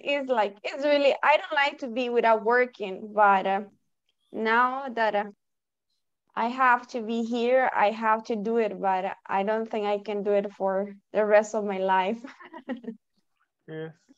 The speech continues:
Speaker 2: it's the better. Working en, en lo que nos gusta, pues, working
Speaker 1: Mm-hmm.
Speaker 2: we like, we like.
Speaker 1: Exactly.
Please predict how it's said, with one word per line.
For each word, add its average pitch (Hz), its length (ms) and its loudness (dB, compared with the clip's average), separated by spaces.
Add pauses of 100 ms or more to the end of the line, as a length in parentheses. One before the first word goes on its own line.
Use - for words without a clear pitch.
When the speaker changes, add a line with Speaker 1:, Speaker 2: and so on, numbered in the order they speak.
Speaker 2:
it's 156 160 -16
the 165 100 -8
better. 151 420 -10 (580)
Working 147 880 -8 (300)
en, 131 340 -16 (1400)
en 151 80 -12
lo 143 60 -12
que 143 120 -12
nos 143 140 -12
gusta, 202 300 -12
pues, 180 340 -16
working 151 600 -12 (720)
Speaker 1:
Mm-hmm. 285 480 0
Speaker 2:
we - 40 -6
like, 160 260 -6
we 151 120 -8
like. 175 260 -4 (1120)
Speaker 1:
Exactly. 247 920 0